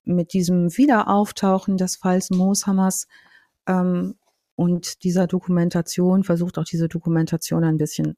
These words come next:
aufzuräumen. Ähm, denn die, diese Jagd und dieses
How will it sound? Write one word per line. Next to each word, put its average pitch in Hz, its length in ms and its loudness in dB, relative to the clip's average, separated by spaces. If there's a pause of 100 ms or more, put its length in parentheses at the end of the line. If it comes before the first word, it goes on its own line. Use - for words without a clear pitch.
(120)
aufzuräumen. 143 1500 -2 (960)
Ähm, 151 560 0 (640)
denn 156 280 4
die, 151 500 0
diese 151 480 0
Jagd 160 640 -2
und 156 240 -2
dieses 156 380 -2